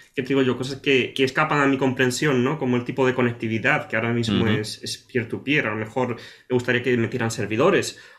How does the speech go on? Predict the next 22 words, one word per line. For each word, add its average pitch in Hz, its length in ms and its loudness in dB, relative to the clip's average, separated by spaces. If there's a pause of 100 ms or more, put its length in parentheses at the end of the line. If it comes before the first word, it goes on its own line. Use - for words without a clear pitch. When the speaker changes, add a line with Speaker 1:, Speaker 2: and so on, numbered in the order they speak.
(140)
Speaker 1:
o 123 240 2
mundos, 147 680 4
eh, 123 540 2
más 139 320 -2
grandes 139 400 0
en 127 80 -4
los - 80 -16
que 120 300 2
el 110 180 -4
P 139 160 2
V 131 340 0
E 120 100 -4
y 127 60 0
el 120 140 0
P 131 180 0
V 120 140 2
P 127 440 -2
sean 117 300 -2
la 113 60 0
Speaker 2:
Ujú. 110 60 -4
Speaker 1:
misma 113 240 -2
cosa. - 340 -4